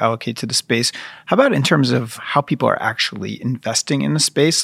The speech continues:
structurally? I mean, I know there's different types of vehicles, whether it's funds or J Vs. What are you seeing on that front?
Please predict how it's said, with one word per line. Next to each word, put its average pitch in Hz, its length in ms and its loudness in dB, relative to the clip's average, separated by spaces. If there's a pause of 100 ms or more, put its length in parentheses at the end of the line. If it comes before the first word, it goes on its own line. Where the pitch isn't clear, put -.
structurally? 147 880 2
I 143 60 4
mean, 127 140 6
I 123 60 6
know 131 140 4
there's 131 160 2
different 123 280 2
types 123 220 -2
of 113 100 -8
vehicles, 120 580 -2
whether 113 180 -2
it's 123 140 -6
funds 120 440 0
or 113 60 -6
J 117 200 -6
Vs. 120 360 -2
What 127 80 -2
are 143 60 -2
you 156 40 -2
seeing 123 380 0
on - 120 -2
that 58 200 0
front? 78 320 -6